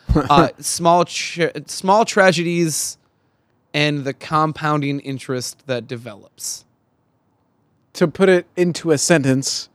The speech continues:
Speaker 1: instead of a clause, <laughs> I think you said, uh, ignoring small tragedies compounds interest.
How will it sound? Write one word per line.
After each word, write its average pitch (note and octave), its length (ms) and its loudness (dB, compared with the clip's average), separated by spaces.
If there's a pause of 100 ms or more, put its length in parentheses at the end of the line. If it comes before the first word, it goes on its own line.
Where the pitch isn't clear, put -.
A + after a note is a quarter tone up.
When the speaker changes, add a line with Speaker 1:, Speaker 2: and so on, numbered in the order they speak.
(800)
Speaker 1:
instead D3+ 260 4
of C#3+ 60 0
a D3 60 2
clause, C3+ 640 4 (600)
<laughs> - 460 -2
I D3 80 6
think D#3 220 2
you D#3+ 80 6
said, C#3+ 340 4
uh, C3 280 4 (1500)
ignoring F3 580 6
small E3+ 440 2
tragedies B2+ 920 0 (300)
compounds D3 680 0
interest. B2+ 720 -4